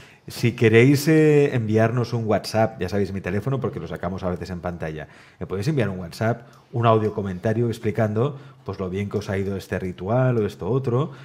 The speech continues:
experiencias que hayáis vivido, es decir, es muy importante vuestro testimonio, ¿para qué? Para nosotros, pero también para el resto de personas que están viendo este, este programa y que quizá son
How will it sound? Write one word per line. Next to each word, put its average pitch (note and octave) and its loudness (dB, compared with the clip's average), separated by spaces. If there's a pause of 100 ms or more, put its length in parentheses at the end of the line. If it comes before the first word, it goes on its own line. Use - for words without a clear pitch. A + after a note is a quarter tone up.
(160)
experiencias G2+ -4
que G#2 -4
hayáis G2 -2
vivido, A#2 -2
es G#2+ -6
decir, G2+ -4 (420)
es B2 0
muy E3 2
importante B2+ 0
vuestro F2+ -4
testimonio, G2 -6
¿para F2+ -2
qué? A#2+ 2 (680)
Para G2+ 2
nosotros, C3 0
pero F3+ 2
también B2+ 2
para - 6
el - 0
resto C#3+ -2
de D#3 -2
personas A#2+ -2
que - -2
están G#2+ -2
viendo G2+ -4
este, G2 -4
este G2 -4
programa G2+ -2
y - 0
que G#2+ -2
quizá G2 -2
son C3 -6